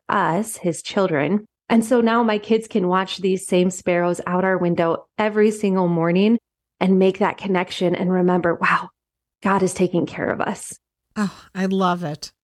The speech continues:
Speaker 2: I just love it. You have so many examples like this in your book, Rooted in Wonder. Please, I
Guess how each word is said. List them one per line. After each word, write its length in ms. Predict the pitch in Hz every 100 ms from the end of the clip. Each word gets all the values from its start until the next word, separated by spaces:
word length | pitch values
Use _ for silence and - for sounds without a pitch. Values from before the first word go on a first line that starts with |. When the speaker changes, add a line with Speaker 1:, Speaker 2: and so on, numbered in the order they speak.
| _
Speaker 2:
I 120 | 214
just 240 | 196 185 202
love 200 | 180 170
it. 140 | 160
You 120 | 247
have 220 | 277 208 -
so 520 | - - - - 247
many 200 | 269 226
examples 560 | 190 175 180 175 185 165
like 200 | 175 160
this 200 | 160 -
in 120 | 160
your 100 | 156
book, 380 | 156 156 135 _ _
Rooted 380 | - 190 208 202
in 120 | 202
Wonder. 360 | 185 175 170 147
Please, 480 | - 196 190 170 156
I 280 | 165 160